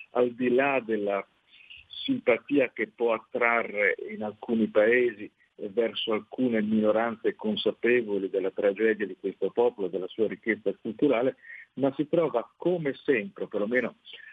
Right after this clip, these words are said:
come avviene già da tanto tempo, in una situazione geopolitica assolutamente sfavorevole e ne risente evidentemente le conseguenze.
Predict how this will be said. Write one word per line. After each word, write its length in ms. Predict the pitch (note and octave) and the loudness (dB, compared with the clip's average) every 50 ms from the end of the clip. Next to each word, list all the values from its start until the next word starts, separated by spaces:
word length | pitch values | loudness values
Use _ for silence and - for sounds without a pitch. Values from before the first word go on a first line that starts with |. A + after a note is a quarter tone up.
| - - _ _ _ _ | -20 -20 _ _ _ _
come 240 | - B2+ B2 A#2+ | -4 -2 0 0
avviene 340 | A2+ G#2+ A2+ C#3 C3 A#2+ A2+ | 0 2 2 2 2 2 2
già 160 | G#2 B2 C3 | 0 0 0
da 160 | A#2 A#2 A2 - | 2 0 -2 -2
tanto 340 | - B2+ A#2 A#2 A#2 - A2+ - | -2 -4 -4 -4 -4 -6 -6 -4
tempo, 360 | - D3 D#3 E3 D#3+ - C3 | -2 -2 -2 -2 0 0 0
in 80 | A#2 | 0
una 180 | A#2 A#2 A2+ G#2 | 0 -4 -8 -6
situazione 720 | - C3 A#2+ B2+ A#2+ A2+ - - D#3 C#3 A#2 A2 G#2+ G2+ | -6 -4 -2 -2 -2 -2 -2 -2 -2 0 0 -2 -4 -2
geopolitica 1040 | G#2 C3+ C#3 C3+ C3 B2+ _ - D3+ C#3 A2+ A2 G#2+ - - A#2 - - C3 B2+ - | 0 2 2 2 2 0 _ -2 0 0 0 -2 -6 -6 -8 -10 -6 -4 -4 -4 -2
assolutamente 1160 | - - C#3+ C#3+ - - - D3+ D3+ D3+ D3 C#3+ - D#3+ D3 C#3 A2 G#2 A2 A2 - C3 A#2+ | -2 -2 -2 0 0 0 0 0 0 0 0 0 0 0 0 0 -2 -4 -4 -4 -2 -2 -2
sfavorevole 880 | A2 - G#2+ G#2+ - A2+ A2 G#2 G#2 G#2 F#2 F2 F2 E2 E2+ F2+ F#2+ - | -2 -2 -4 -2 0 0 0 2 0 0 0 0 0 -2 0 0 -2 0
e 120 | - C3 C3 | 0 2 2
ne 120 | B2+ B2 | 2 2
risente 640 | B2 C#3+ C3+ A#2 - - G#2 G#2+ A2 A2 - A#2+ A#2 | 2 0 -2 -4 -2 0 0 0 0 -2 -2 -2 0
evidentemente 840 | - G#2+ A2 G2+ G#2+ G2+ G#2+ G2+ - A#2+ G#2 F#2 E2+ F2+ - - | 0 -2 -2 -2 -2 -4 -4 -4 -2 -2 -2 -2 -4 -6 -2 -2
le 140 | F#2 F#2 - | -2 -2 -2
conseguenze. 720 | - F2+ D#2 E2 - - D2 C#2+ D2+ C2 A1+ A1 _ - | -4 -6 -8 -6 -6 -6 -2 -2 -2 -2 -2 -6 _ -20